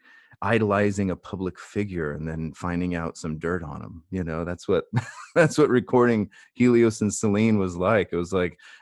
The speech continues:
I had this vision of grandeur in my, in my head, and when I recorded it, I saw all of its dirty little secrets, and I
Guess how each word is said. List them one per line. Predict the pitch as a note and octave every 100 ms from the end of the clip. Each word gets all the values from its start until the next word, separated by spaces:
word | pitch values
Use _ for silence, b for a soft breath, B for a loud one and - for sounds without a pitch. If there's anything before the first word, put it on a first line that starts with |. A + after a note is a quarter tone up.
| B
I | F2+
had | F#2 A2 F#2+
this | F2+ -
vision | F#2 E2 A#2+ A2 A2 F2
of | D2+ D2
grandeur | E2+ F#2+ G2+ F2 E2 E2
in | D#2+
my, | E2 E2 E2 -
in | E2
my | D2+
head, | D#2+ F#2+ G2+ D2+
and | D2 D2+
when | D#2
I | D2
recorded | C#2 - - A#2+ F#2
it, | C#2 B1+
I | C2
saw | - F2 D#2+
all | C#2+
of |
its | - -
dirty | F2 E2+ D#2
little | D#2+ -
secrets, | - E2+ F2+ - D2 -
and |
I | D2+